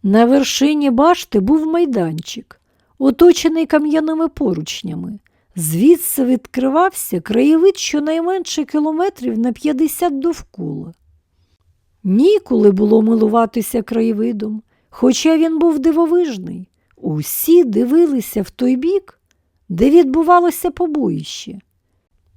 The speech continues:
"Я маю бінокль. Я завжди ношу з собою бінокль із вісьмома скельцями. Ось він", — сказав доктор і отстебнув ремінець.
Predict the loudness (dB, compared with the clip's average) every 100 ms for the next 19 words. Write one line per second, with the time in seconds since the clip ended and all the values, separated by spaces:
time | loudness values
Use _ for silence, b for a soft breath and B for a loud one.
0 | _ _ -6 -6 0 4 6 8 8 6
1 | 4 4 4 4 4 4 2 2 -2 -4
2 | -10 -12 -12 -2 4 4 6 4 4 2
3 | 4 4 0 0 -2 -4 -4 -2 2 2
4 | 2 2 0 0 -2 -6 -12 -12 -8 -6
5 | -2 0 0 0 -2 -2 0 -2 -4 -6
6 | -4 -2 -4 -8 -10 -10 -12 -16 _ _
7 | 4 6 4 0 -10 -10 -12 -18 _ _
8 | -18 -12 -6 -4 -2 -2 -4 -6 -6 -6
9 | -8 -18 -20 _ _ _ _ -4 -2 -4
10 | -4 -2 0 -2 -2 -2 -4 -6 -8 -10
11 | -14 -20